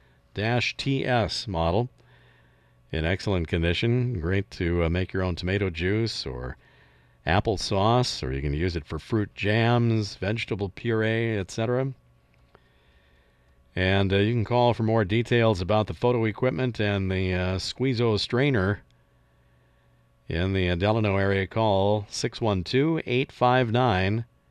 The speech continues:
eight five three four. Six one two, eight five nine, eight five three four on all those items. And those two listings are the start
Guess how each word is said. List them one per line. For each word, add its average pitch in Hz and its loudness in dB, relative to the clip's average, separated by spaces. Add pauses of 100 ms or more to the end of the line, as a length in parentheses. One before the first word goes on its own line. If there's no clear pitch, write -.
(480)
eight 101 -2
five 98 2
three 92 0
four. 120 2 (1080)
Six - -10
one 120 0
two, 85 -4
eight 95 -6
five 101 -2
nine, 78 -2 (640)
eight 80 -4
five 71 -6
three 73 -6
four 65 -6 (420)
on 69 -8
all 78 -4
those 87 -4
items. 76 -8 (880)
And 87 -2
those 135 4
two 160 2
listings 143 2
are 113 4 (1160)
the 90 0
start 135 2